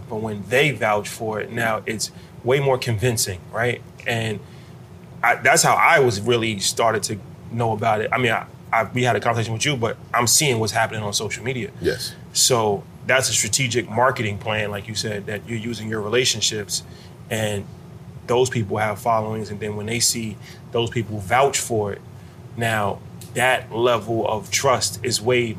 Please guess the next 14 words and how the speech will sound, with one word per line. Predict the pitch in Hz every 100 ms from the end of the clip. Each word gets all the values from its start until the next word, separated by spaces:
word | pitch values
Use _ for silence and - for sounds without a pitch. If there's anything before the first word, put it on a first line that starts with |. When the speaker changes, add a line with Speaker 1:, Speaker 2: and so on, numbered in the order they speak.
| 98
Speaker 1:
more | 110 135 127 - - -
efficient, | 104 - 131 110 101 -
efficient | 110 - 160 - 123 -
and | 131 117
cheaper | - - - 98 98 - - - - -
than | 113
you, | 107
Speaker 2:
Absolutely. | 107 - 139 165 -
Speaker 1:
you | 120
paying | 113 135 127 113
for | - 123
commercials. | - 117 123 - 92 - - -
Speaker 2:
Absolutely, | 104 101 135 139 104
because | 101 - 107 98 92